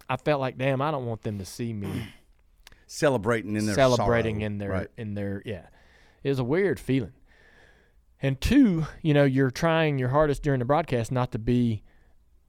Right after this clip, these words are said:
Speaker 1: the owner. It, you, it's hard to put that hat right back on, right? Um, but anyways, it was a weird feeling.
Speaker 2: Yeah.
Speaker 1: I'll say that. Um,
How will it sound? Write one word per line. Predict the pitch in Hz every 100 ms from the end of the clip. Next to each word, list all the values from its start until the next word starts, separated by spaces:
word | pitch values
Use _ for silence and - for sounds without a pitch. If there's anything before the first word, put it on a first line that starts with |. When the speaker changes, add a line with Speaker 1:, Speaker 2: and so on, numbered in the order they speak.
| _ -
Speaker 1:
the | 117
owner. | 113 165 110 98 104 - -
It, | 131 - -
you, | 120 -
it's | 127 -
hard | 139 123
to |
put | - 127
that | 120 113
hat | 139 143
right | 127 123
back | 120 -
on, | 127 139 87
right? | 104 113 - _ _ _ - -
Um, | 127 131 127 117 - _ - - - _ _ - -
but | 165
anyways, | 185 147 170
it | 294
was | 151
a |
weird | 117 156 156 143 139
feeling. | 214 175 85 80 -
Speaker 2:
Yeah. | 107 110 98 - -
Speaker 1:
I'll | 135
say | 131 160
that. | 151 131 - - - - - _ -
Um, | 143 151 151 143 139